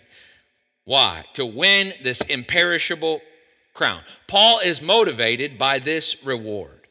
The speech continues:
Paul can say, "I'm sacrificing, I'm suffering, I'm laying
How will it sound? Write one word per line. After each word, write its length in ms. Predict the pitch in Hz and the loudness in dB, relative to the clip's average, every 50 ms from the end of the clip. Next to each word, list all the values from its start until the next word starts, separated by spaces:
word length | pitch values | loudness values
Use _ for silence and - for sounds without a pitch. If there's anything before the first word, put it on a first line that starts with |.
| _ _ _ _ _ _ _ _ _ _ _ _ _ _ _ | _ _ _ _ _ _ _ _ _ _ _ _ _ _ _
Paul 240 | - 151 165 170 170 | 2 2 2 2 2
can 200 | - 185 170 - | -2 -8 -8 0
say, 340 | - 220 180 104 - - - - _ _ _ _ _ _ _ _ _ _ _ _ _ _ _ _ _ _ _ _ _ - _ _ | 0 0 0 0 -2 -8 -18 -20 _ _ _ _ _ _ _ _ _ _ _ _ _ _ _ _ _ _ _ _ _ -20 _ _
"I'm 200 | 123 127 120 104 | -6 -6 -4 -4
sacrificing, 1080 | - - 185 196 220 202 - 135 120 - - 113 98 95 95 - - 127 131 147 180 - - - - - - | -6 0 2 2 2 2 0 -6 -10 -6 -4 -4 -4 -4 -6 -6 -6 -6 -6 -6 -6 -14 -20 -20 -20 -10 -2
I'm 200 | 127 135 127 117 | 0 0 0 0
suffering, 840 | - - - - - - - - 107 92 82 82 82 85 92 104 117 _ _ - - _ _ - | -6 -4 -2 0 -2 -2 -2 -10 -12 -12 -10 -10 -12 -12 -14 -14 -18 _ _ -20 -20 _ _ 0
I'm 260 | 131 135 127 117 113 | 2 2 2 2 -2
laying 640 | 110 113 135 151 165 175 175 175 180 180 180 170 160 | -4 0 2 4 4 4 4 2 0 -2 -4 -8 -14